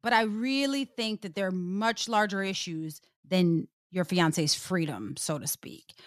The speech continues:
Um, and again, the thing that you told us is you don't want your son to grow up without a father. If you don't address this situation, it's very likely that your son will j-, do just that, is grow up without a father.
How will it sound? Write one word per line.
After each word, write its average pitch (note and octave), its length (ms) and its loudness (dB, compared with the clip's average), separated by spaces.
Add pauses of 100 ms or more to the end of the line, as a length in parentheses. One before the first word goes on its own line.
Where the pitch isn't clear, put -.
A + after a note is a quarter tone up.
(280)
Um, D#3 500 2 (580)
and G3 100 4
again, F#3+ 380 4 (180)
the F3 120 -2
thing G3+ 200 4
that F#3+ 180 2
you G#3 60 4
told G3 260 2
us C4 220 6
is F3+ 160 4
you F#3+ 80 4
don't G3+ 180 4
want F3 220 0
your E3+ 80 0
son E3 360 2
to E3+ 80 -4
grow D3+ 200 -4
up C#3 140 -6
without C3 160 -8
a C3 40 -6
father. - 560 -10 (880)
If G#3 160 2
you G#3 160 2
don't F#3 520 4 (180)
address F3 400 4
this B3+ 160 0
situation, B3 760 0 (100)
it's F#3+ 160 -4
very D#3 260 2
likely D3+ 360 -2
that C3+ 180 -6 (280)
your E3+ 220 -2
son C#3 320 0
will C#3+ 220 -4
j-, C#3+ 100 -2
do D3 220 -2
just C#3 240 -4
that, - 240 -6
is D3 120 -6
grow D3 180 -2
up - 100 -8
without - 180 -6
a - 60 -8
father. - 420 -14